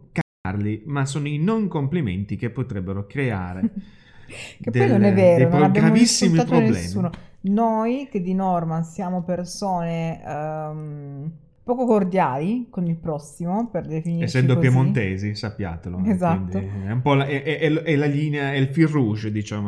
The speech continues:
Speaker 1: così, del piemontese,
Speaker 2: No,
Speaker 1: e quindi
Speaker 2: non è vero, non è vero.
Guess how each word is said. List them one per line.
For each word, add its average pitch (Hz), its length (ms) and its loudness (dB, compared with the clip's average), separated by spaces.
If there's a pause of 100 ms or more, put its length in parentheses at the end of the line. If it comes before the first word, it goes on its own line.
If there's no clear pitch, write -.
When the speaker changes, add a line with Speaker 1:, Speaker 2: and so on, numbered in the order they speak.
(160)
Speaker 1:
così, 107 340 -6
del 104 160 -6
piemontese, 104 760 -8
Speaker 2:
No, 147 240 -6
Speaker 1:
e - 0 -
quindi 151 80 -8
Speaker 2:
non 151 100 -6
è 151 140 -6
vero, 139 300 -10
non 147 160 -12
è 151 120 -8
vero. 147 260 -6